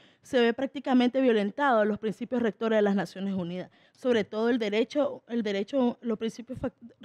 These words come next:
los principios rectores que van vinculados al derecho de los,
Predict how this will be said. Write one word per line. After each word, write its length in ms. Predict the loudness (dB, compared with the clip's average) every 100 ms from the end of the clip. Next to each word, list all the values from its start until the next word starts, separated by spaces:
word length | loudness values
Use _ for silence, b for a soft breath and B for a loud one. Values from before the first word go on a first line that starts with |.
| -16 -14 -4
los 140 | -2
principios 420 | 0 -2 -2 0
rectores 400 | 0 -2 -2 -2
que 120 | 0
van 160 | 0 0
vinculados 400 | -2 0 2 2
al 100 | 0
derecho 440 | -2 -6 -6 -12 b b b _
de 140 | 0
los, 440 | 2 4 4 2